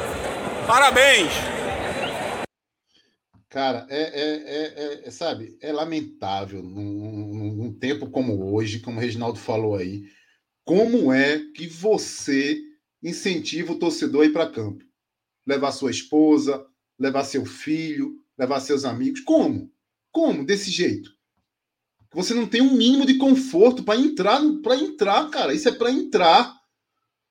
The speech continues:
Speaker 2: Pelo amor de Deus, quatro e vinte da tarde. Olha a quantidade de gente que tinha ali fora.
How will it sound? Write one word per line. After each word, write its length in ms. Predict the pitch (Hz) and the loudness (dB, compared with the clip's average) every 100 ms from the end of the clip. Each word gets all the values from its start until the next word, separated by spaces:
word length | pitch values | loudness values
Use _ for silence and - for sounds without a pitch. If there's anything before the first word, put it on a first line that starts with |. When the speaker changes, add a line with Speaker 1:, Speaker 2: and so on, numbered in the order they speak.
| _ | _
Speaker 2:
Pelo 200 | 208 320 | -4 -2
amor 240 | 381 359 320 | 0 0 2
de 120 | 302 | 4
Deus, 180 | 180 214 | 4 2
quatro 560 | - 208 269 - 330 311 | 4 6 6 4 4 6
e 80 | |
vinte 420 | 269 139 233 269 226 | 6 4 0 0 2
da 160 | 254 | 2
tarde. 680 | 254 160 190 233 160 101 - - | 4 4 4 2 -2 -8 -10 -4
Olha 200 | 226 277 | -2 0
a 60 | |
quantidade 460 | 294 277 220 240 214 | -2 -2 0 0 0
de 120 | 240 | -4
gente 560 | - 156 208 247 - - | -2 0 0 0 -2 -8
que 140 | 185 | -12
tinha 260 | - 190 196 | -10 -6 -4
ali 120 | 196 | -4
fora. 540 | - 151 190 143 - | -2 0 0 -2 -8